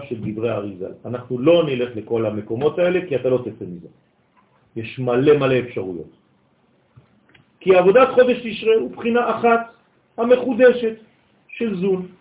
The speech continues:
זה מה שאנחנו צריכים לזכור. אז תעשו קצת סדר בראש שלכם, כל מה שאמרנו זה קיים, אבל זה לא לענייננו. אנחנו ניגשים לראש השנה כמו זון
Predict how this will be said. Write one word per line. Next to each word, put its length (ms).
זה 160
מה 140
שאנחנו 340
צריכים 240
לזכור. 420
אז 100
תעשו 420
קצת 300
סדר 340
בראש 300
שלכם, 360
כל 160
מה 240
שאמרנו 500
זה 120
קיים, 460
אבל 380
זה 100
לא 180
לענייננו. 560
אנחנו 560
ניגשים 760
לראש 380
השנה 420
כמו 340
זון 500